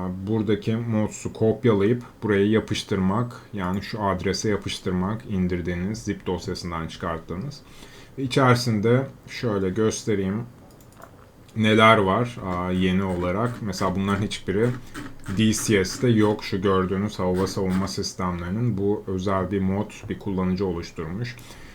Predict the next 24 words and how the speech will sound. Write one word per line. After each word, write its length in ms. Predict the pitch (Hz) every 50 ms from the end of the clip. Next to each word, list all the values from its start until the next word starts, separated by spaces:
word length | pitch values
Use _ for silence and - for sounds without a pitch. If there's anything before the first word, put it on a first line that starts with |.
| - - -
S 260 | 123 120 120 - 123
üç 120 | 120 -
yüz 200 | 123 117 120 -
P 220 | - 123 113 110 104
S 300 | - - 123 120 120 117
var. 220 | 117 117 117 120
Etkili 640 | 120 113 101 95 - - - - 104 104 110 113 -
erimleri 560 | - 104 98 104 101 104 104 104 101 104 104 98
görüyorsunuz. 840 | 104 98 92 101 101 101 98 - 107 101 104 104 104 98 - - - 95
Range 420 | 98 95 95 95 95 98 95 - - - - - - - - - - - - - - - - - - - - - - - -
iki 200 | 104 87 - 110
yüz 160 | 104 90 95
elli 300 | 101 95 95 98 98 95
kilometre. 840 | - - 107 107 101 101 101 101 98 95 - - 110 107 104 110 - - - - - - -
Fakat, 560 | - - 110 95 - - 104 107 104 - -
aa, 460 | 117 101 92 92 92 92 92 90 92 92
bu 280 | 98 101 101 104 - -
füzenin 680 | - - - 107 98 98 107 101 101 104 104 104 110 110 - - - - - - - - - - - - - - - - -
mi, 440 | 95 104 107 110 110 113 110 110 101
radar 360 | 107 104 92 110 104 98 98
mı 200 | 98 98 98 92
diye 180 | 95 95 95
bakıyorum. 560 | 92 92 92 - - 107 101 98 110 117 123 123 113
Evet, 480 | 101 92 87 85 - - - - -